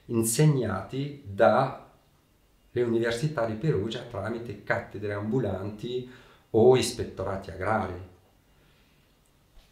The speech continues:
Se ci fate caso, qui olivi policonici non ci sono.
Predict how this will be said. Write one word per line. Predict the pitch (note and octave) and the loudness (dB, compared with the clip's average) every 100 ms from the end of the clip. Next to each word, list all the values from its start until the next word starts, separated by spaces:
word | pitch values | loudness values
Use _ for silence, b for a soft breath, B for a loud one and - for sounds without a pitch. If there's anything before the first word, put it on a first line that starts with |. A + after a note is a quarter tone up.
| _ _ _ _ _ _ _ _ _ _ _ _ | _ _ _ _ _ _ _ _ _ _ _ _
Se | - - | -8 -2
ci | - - | -2 -4
fate | - A2 A2+ D#3 | -8 -10 -6 -6
caso, | F#2 F#2 G2 D3 C#3 | -6 -10 -12 -14 -14
qui | - G2 | -8 -6
olivi | G#2 G2 F#2+ | -4 -6 -10
policonici | G#2 G2+ A#2+ C3 F2 G#2+ - - | -12 -12 -12 -10 -12 -10 -8 -8
non | F2+ E2+ | -10 -14
ci | - - | -16 -16
sono. | - B2 A#2 F2+ F2+ | -10 -6 -6 -6 -10